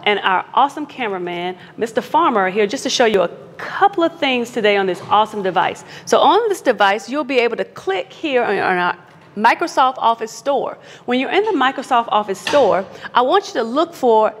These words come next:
and search for whiteboard. You click the search button and type whiteboard. This is an awesome application that will be very useful within your classroom. Once you have it open, as you can tell, I already have it downloaded and installed,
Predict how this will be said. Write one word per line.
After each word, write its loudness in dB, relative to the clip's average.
and -2
search -2
for -2
whiteboard. -2
You -4
click -4
the 0
search 0
button 0
and -8
type 0
whiteboard. -4
This -6
is -2
an -2
awesome 0
application -4
that -2
will 4
be -4
very 4
useful 0
within 0
your 0
classroom. -2
Once 2
you 6
have 2
it -2
open, 0
as -2
you 0
can 0
tell, 2
I 4
already 0
have 0
it -10
downloaded 0
and -4
installed, 0